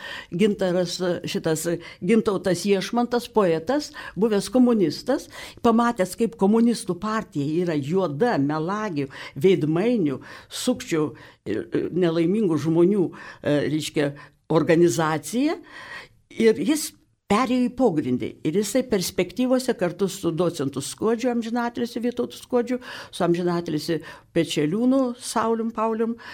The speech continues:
Pečeliūnu, jie tą pogrindžio laikraštį leido, jie visi buvo areštuoti. Ir la-, daugiausiai gavo Iešmantas, kažką dvylika ar kiek metų, ne?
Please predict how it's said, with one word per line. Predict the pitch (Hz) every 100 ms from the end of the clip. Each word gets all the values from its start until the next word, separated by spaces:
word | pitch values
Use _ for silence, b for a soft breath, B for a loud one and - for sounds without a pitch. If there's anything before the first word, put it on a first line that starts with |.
| B
Pečeliūnu, | - 196 214 220 233 233 B B
jie | - 180 185
tą | 185
pogrindžio | 185 185 170 165 156 151 - 175 160 143
laikraštį | 101 170 175 151 147 151
leido, | 170 196 233 190
jie | 170
visi | 160 156 170
buvo | 170
areštuoti. | 160 147 143 - 185 202 277 294 B B B
Ir | 196 196 180 185 B B _ _ _ -
la-, | 160 180
daugiausiai | 175 175 240 302 247
gavo | 247 247
Iešmantas, | 233 - - - -
kažką | 135 - 139
dvylika | 233 247 180
ar | 190
kiek | 185 165
metų, | 156 156 120
ne? | 147